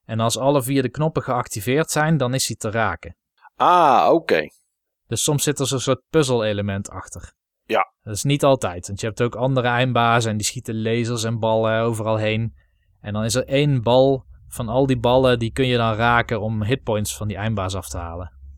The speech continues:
Speaker 2: Oké, maar uur en, en zeven minuten of acht minuten was het. Dat is inderdaad niet veel, zeker niet als je de game voor de eerste keer speelt.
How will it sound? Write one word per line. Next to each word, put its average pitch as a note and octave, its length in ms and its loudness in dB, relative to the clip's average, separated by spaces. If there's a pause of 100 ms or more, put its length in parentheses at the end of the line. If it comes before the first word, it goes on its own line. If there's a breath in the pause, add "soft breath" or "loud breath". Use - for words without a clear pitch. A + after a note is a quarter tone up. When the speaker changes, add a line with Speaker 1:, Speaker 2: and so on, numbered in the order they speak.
(340)
Speaker 2:
Oké, A#2 400 2
maar C3+ 440 4
uur F3+ 360 4
en, B2 220 2
en B2 320 2
zeven A2+ 720 2
minuten B2+ 300 2
of - 80 -2
acht C#3+ 240 2
minuten D#3+ 360 4
was D3 180 4
het. D#3 240 2
Dat A2 180 2
is G#2 100 -4
inderdaad A#2 360 2
niet C3 160 -2
veel, D#3 180 4
zeker D3+ 280 2
niet D#3 100 0
als D#3 120 2
je D3+ 160 -4
de D#3 100 2
game D#3 160 4
voor E3 120 -2
de A#2+ 60 -2
eerste F3 280 4
keer F#3 240 4
speelt. F2 500 0